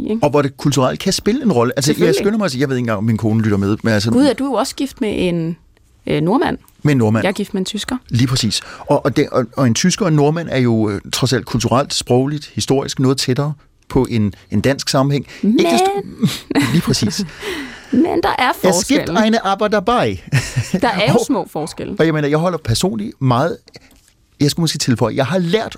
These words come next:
Speaker 2: at holde meget, især min svigerfar, øh, som, øh, de første par år, nu har jeg været sammen med min kone i atten år, øh, synes var meget vanskelig.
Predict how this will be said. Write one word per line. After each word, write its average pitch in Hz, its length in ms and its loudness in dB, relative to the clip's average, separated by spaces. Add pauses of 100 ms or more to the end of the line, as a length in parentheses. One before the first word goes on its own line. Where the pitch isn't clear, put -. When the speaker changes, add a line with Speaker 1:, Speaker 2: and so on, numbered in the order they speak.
Speaker 2:
at 156 80 4
holde 135 180 2
meget, 123 400 0
især 143 240 0
min 143 100 -2
svigerfar, 113 520 -2 (520)
øh, 120 340 4
som, 123 400 2
øh, 107 380 2
de 110 140 -6
første 131 320 -2
par 151 100 -2
år, - 320 -2 (220)
nu 127 80 0
har 127 40 4
jeg 117 40 4
været 113 100 2
sammen 110 180 0
med 117 60 -2
min 113 100 2
kone 117 320 0
i 123 180 -2
atten 107 260 0
år, - 300 -6
øh, - 140 -6 (1200)
synes - 380 0
var 117 340 2
meget 113 240 2
vanskelig. 143 340 -2